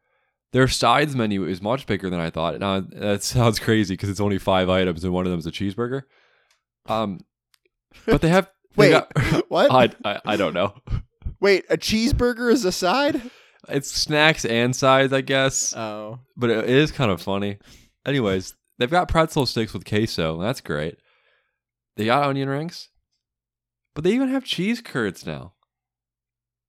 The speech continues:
Speaker 2: Wow.
Speaker 1: It's a pretty expansive menu, and, and there's just fun stuff on it.
Speaker 2: Cheese curds plus onion rings. That's a, that's a good combination. I feel like I, I like it when places have onion rings. That just makes me happy.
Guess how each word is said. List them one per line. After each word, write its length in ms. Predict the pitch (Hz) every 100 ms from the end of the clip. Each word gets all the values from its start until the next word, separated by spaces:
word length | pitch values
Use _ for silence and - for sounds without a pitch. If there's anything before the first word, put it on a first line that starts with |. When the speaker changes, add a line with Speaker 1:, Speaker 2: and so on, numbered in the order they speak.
| _
Speaker 2:
Wow. 440 | 127 120 175 117 - _ _ _ _ _ _ _ _
Speaker 1:
It's 160 | 117 139
a 60 |
pretty 300 | - 202 285
expansive 600 | 262 - 135 151 - 131
menu, 400 | 95 107 151 85
and, 200 | 76 92
and 100 | 117
there's 140 | 123 120
just 180 | 156
fun 300 | - 107 135
stuff 340 | 139 - 151 -
on 160 | -
it. 120 | - - _ _ _ _ _ _ _
Speaker 2:
Cheese 320 | - 220 277 -
curds 320 | 285 277 190
plus 240 | 214 220
onion 300 | 147 170 156
rings. 280 | 120 107 113
That's 240 | 143 196 226
a, 160 | 208
that's 200 | 190 196
a 40 | 208
good 180 | 226 214
combination. 760 | 220 185 147 139 151 104 98
I 80 | 113
feel 160 | 170 175
like 320 | 165 151 - 165
I, 80 |
I 200 | 196 190
like 240 | 262 277 277
it 40 |
when 140 | 233 202
places 360 | 196 190 190 196
have 200 | 180 156
onion 320 | 170 160 104
rings. 360 | 98 107 -
That 100 | 135
just 160 | 131 151
makes 200 | 165 -
me 60 | 151
happy. 460 | 151 156 - 95